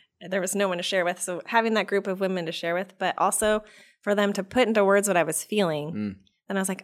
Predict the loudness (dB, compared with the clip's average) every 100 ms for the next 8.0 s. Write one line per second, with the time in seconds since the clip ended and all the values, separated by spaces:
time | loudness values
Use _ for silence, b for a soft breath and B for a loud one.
0 | -10 -10 -8 -4 -2 0 -2 0 0 2
1 | 0 2 2 4 0 2 2 2 2 2
2 | 4 2 2 2 4 8 8 8 8 10
3 | 8 6 2 B B B B B B 6
4 | 12 12 12 12 12 10 12 12 12 12
5 | 10 8 0 2 4 8 8 8 6 4
6 | 8 8 10 12 12 12 10 12 12 12
7 | 10 8 6 6 10 10 10 8 6 0